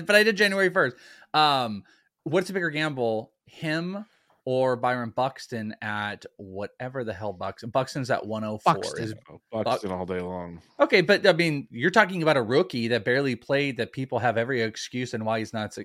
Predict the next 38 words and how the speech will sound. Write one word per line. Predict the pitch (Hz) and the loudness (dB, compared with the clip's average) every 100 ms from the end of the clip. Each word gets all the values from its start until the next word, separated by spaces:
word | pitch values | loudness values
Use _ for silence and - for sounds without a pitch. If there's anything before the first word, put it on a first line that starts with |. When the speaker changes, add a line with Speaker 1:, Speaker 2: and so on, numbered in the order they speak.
| - | -10
Speaker 1:
gonna | 110 104 | -8 -8
succeed | - - 123 127 107 | -10 -10 -8 -4 -4
in | |
the | 101 | -6
seventies, | - 120 147 156 104 98 - _ - - - | -4 -2 -2 -2 -6 -8 -12 _ -20 -12 0
but | 131 | 0
you're | |
still | 123 - 143 | 0 0 0
saying | - 113 104 | 2 0 2
Buxton | 123 - - 113 101 | 0 0 -4 -8 -4
thirty | 127 120 120 | 0 0 -2
spots | - 110 107 - | -2 -2 -2 -2
lower | 110 110 | -2 -2
is | 92 | -4
a | |
bigger | 98 95 | -8 -8
gamble | 90 101 95 | -6 -8 -6
than | 90 92 | -10 -8
Corbin | 104 98 95 | -8 -8 -6
Carroll. | 123 - - - | -6 -6 -10 -6
That's, | 151 _ - | -6 _ -8
I | 104 | -6
think | 104 | -4
Speaker 2:
Yeah. | 185 | -2
Speaker 1:
that | 113 | -2
says | - 98 | -2 -6
something. | - 101 135 202 _ _ _ | -6 -8 -8 -10 _ _ _
Speaker 3:
It | 80 | -20
does | - | -8
Speaker 2:
I | 110 | -6
Speaker 3:
say | 113 | -6
Speaker 2:
think | 113 | -8
so, | - | -8
Speaker 3:
something. | 90 92 | -10 -10
Speaker 2:
too. | 90 _ _ _ _ _ | -12 _ _ _ _ _
Speaker 3:
Says | - 104 92 | -8 -6 -4
we're | |
smart. | 85 117 110 - | -6 -6 -6 -6